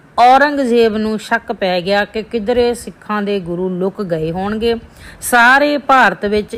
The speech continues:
ਇੱਕ ਹੋਰ ਸ਼ਾਹੀ ਫਰਮਾਨ ਜਾਰੀ ਕੀ-, ਕਰ ਦਿੱਤਾ ਗਿਆ ਕਿ ਹਿੰਦੂਆਂ ਦੇ ਪੀਰ ਗੁਰੂ ਤੇਗ ਬਹਾਦਰ ਸਾਹਿਬ ਦੀ ਸੂਹ ਦੇਣ ਵਾਲੇ ਨੂੰ ਪੰਜ ਸੌ ਮੋਹਰਾਂ ਇਨਾਮ ਵਜੋਂ ਦਿੱਤੀਆਂ ਜਾਣਗੀਆਂ। ਜਦੋਂ ਇਸ ਫਰਮਾਨ ਦੀ ਸੂਚਨਾ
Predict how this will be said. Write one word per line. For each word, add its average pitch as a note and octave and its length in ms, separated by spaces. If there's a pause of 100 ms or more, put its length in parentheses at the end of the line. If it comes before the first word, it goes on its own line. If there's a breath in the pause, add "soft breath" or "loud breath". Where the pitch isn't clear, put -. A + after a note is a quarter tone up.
ਇੱਕ A3+ 220
ਹੋਰ G#3+ 360
ਸ਼ਾਹੀ G3+ 400
ਫਰਮਾਨ F#3 560
ਜਾਰੀ F3+ 380
ਕੀ-, F3+ 220
ਕਰ F3+ 160
ਦਿੱਤਾ E3 320
ਗਿਆ F3 220
ਕਿ G3 260 (100)
ਹਿੰਦੂਆਂ A3 420
ਦੇ G3+ 140
ਪੀਰ F#3+ 480 (500 loud breath)
ਗੁਰੂ A3 220
ਤੇਗ A#3+ 280
ਬਹਾਦਰ A3 500
ਸਾਹਿਬ F#3+ 480
ਦੀ G3+ 140
ਸੂਹ B3 360
ਦੇਣ A3 280
ਵਾਲੇ F3+ 360
ਨੂੰ G#3 320
ਪੰਜ A#3+ 300
ਸੌ G#3 400 (420 loud breath)
ਮੋਹਰਾਂ A#3 460 (100)
ਇਨਾਮ G3+ 420
ਵਜੋਂ F#3+ 280
ਦਿੱਤੀਆਂ D#3+ 380
ਜਾਣਗੀਆਂ। D3 540 (680 loud breath)
ਜਦੋਂ A3+ 400
ਇਸ C4+ 280
ਫਰਮਾਨ A3+ 600
ਦੀ A#3 200
ਸੂਚਨਾ A3 640